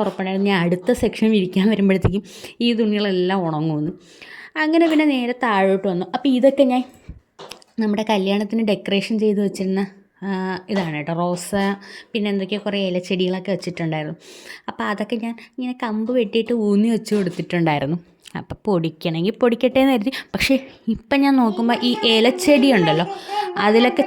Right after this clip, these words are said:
ചെറിയൊരു, എന്താ, തളിരില വന്നിട്ടുണ്ട് കേട്ടോ. അപ്പം ഓ-, എന്താ പറയുക, കറക്റ്റായി ഓടുന്നുണ്ടായിരിക്കും, വേരോട്ടം വന്ന് കാണും, അതുകൊണ്ടായിരിക്കും. എല്ലാ പരിപാടിയും തീർത്തിട്ട് വന്നിരുന്നപ്പോൾ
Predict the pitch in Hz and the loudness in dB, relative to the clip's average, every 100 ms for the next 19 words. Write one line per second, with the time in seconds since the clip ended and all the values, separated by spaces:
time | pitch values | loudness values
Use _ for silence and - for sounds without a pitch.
0 | - 233 214 240 247 262 - - - - | 2 2 4 4 4 4 4 4 4 0
1 | 349 370 - 220 247 220 226 262 262 269 | -2 -4 -4 -2 0 4 6 6 6 4
2 | 196 190 190 196 151 139 139 156 - - | 4 2 2 0 0 -2 -6 -8 -8 -18
3 | - - 370 302 339 - 196 202 196 - | -18 -16 -14 -10 -10 -6 -4 -4 -8 -6
4 | 233 220 226 233 233 233 226 214 208 - | -2 0 0 -2 -4 -6 -6 -6 -6 -4
5 | 233 254 247 247 269 285 285 294 294 294 | -2 0 2 4 4 4 6 6 6 6
6 | 262 220 220 226 226 254 240 247 254 233 | 6 6 4 2 2 2 2 2 2 -2
7 | 226 - 208 196 196 214 202 202 220 - | -4 -6 -4 -2 0 0 -2 -4 -10 -12
8 | - - - - - - - _ _ - | -20 -20 -20 -20 -20 -20 -20 _ _ -6
9 | 240 302 320 311 302 320 311 302 285 285 | -2 2 4 6 6 6 6 4 2 2
10 | 294 277 254 254 | 2 2 0 0